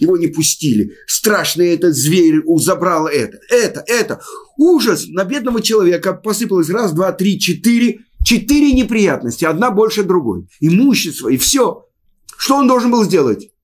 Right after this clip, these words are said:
Рвать на себе волосы, учить Тору не могу, это не могу, посередине, э, поля. Гамзоле това. Что это такое?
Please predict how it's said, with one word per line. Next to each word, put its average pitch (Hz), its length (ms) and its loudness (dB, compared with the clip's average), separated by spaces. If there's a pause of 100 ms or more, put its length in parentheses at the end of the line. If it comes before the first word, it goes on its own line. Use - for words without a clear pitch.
(180)
Рвать 285 320 2
на 277 80 0
себе 269 180 0
волосы, 254 480 0 (160)
учить - 340 0
Тору 220 240 4
не 190 100 -2
могу, 175 420 0 (120)
это 220 320 2 (100)
не 208 120 2
могу, 202 440 0 (120)
посередине, 202 1040 0 (260)
э, 117 540 0
поля. 269 560 0 (1500)
Гамзоле 135 600 -2
това. 107 500 -6 (540)
Что - 280 -2
это 143 160 -2
такое? - 480 -6